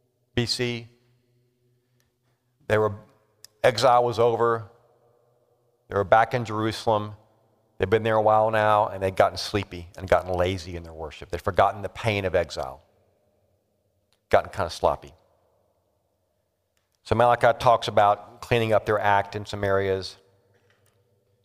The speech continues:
And he begins to speak prophetically, and he sa-, he says something about priests and Levites, which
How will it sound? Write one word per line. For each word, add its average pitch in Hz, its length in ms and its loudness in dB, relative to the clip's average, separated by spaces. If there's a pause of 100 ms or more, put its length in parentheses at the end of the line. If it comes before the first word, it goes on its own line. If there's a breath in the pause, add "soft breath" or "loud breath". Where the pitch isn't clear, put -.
(640)
And 104 100 -2
he 104 100 0
begins 113 340 0
to 101 100 -10
speak - 340 -6
prophetically, 98 840 0
and 90 140 -8
he 92 80 -8
sa-, 113 240 0
he 104 180 -4
says 117 220 0
something 113 300 -4
about 95 420 0
priests - 560 -4
and 98 160 -8
Levites, 92 720 -4
which 92 240 -10